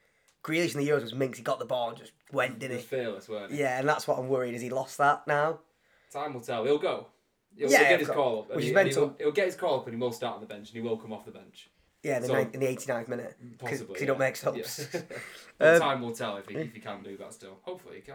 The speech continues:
Speaker 1: Yeah, interesting. Uh, well, yeah, it'd be, it'd be great to hear from people what they think, what their England team and, and what the England team they think it will be.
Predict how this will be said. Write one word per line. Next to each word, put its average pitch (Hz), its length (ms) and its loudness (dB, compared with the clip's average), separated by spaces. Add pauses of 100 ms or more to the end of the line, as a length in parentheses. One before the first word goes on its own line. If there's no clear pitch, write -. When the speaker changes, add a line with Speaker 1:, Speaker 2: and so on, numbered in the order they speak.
Speaker 1:
Yeah, 156 80 -4 (240)
interesting. - 360 0 (180)
Uh, 185 200 6
well, 254 120 8
yeah, 277 220 8
it'd 240 80 8
be, 247 40 4
it'd 220 80 -2
be 240 80 -2
great 240 220 10
to 202 80 4
hear 190 100 6
from 160 100 -8
people 180 260 0
what - 60 2
they 151 80 2
think, 156 220 -6 (380)
what 139 160 -2
their 165 240 6
England 143 260 2
team 135 380 2
and, 127 120 -2
and 127 140 -4
what 123 220 -2
the 131 100 0
England 127 220 -4
team 120 140 -6
they 117 40 -6
think 120 220 -6
it - 60 -8
will 117 100 -8
be. 123 320 -6